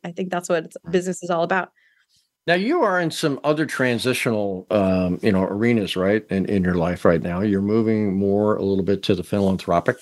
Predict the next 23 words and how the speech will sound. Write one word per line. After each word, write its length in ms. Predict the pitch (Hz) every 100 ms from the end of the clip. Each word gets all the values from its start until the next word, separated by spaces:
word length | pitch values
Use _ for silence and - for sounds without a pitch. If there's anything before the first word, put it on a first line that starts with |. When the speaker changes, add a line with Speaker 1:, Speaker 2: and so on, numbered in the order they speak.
| -
Speaker 2:
right, 260 | 95 104 -
side 440 | - 90 90 104
of 120 | -
the 80 | 87
fence. 440 | 87 85 104 - - - - _ _ 92
Uh, 280 | 95 95 92
you 180 | 98 101
wanna 200 | 95 85
help, 320 | 82 90 - _ _ 80
right? 240 | 87 120 - - _
Uh, 140 | 85 90
Speaker 1:
Thank 120 | 82
Speaker 2:
I 60 | -
Speaker 1:
you. 40 |
Speaker 2:
noticed 360 | 87 95 104 -
that 180 | 95 -
you 100 | 87
had 260 | 92 95
a, 200 | 92 -
a 60 | 90
movement 340 | 92 95 98
called 220 | - 90 80
Rise 400 | 80 101 151